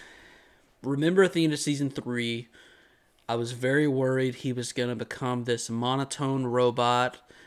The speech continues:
that showed no emotion. And to a certain extent, he's got a little bit of that going on, but he's shown enough passion.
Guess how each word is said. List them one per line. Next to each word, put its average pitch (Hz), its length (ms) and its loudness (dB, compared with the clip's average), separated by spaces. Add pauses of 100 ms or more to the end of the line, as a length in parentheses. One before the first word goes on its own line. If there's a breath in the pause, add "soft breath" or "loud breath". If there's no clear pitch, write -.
(120 loud breath)
that - 120 -8
showed 120 340 -2
no 131 200 0
emotion. 127 500 -2
And 127 120 -6
to 185 140 2
a 202 40 2
certain 185 380 4
extent, - 240 -6
he's 143 140 -4
got 160 140 4
a 160 40 6
little 180 340 8
bit 196 160 6
of 196 80 2
that 185 200 -2
going 190 220 2
on, 180 200 0 (360 loud breath)
but 143 200 0
he's 139 140 -4
shown 151 480 0
enough 131 440 -2
passion. 139 600 0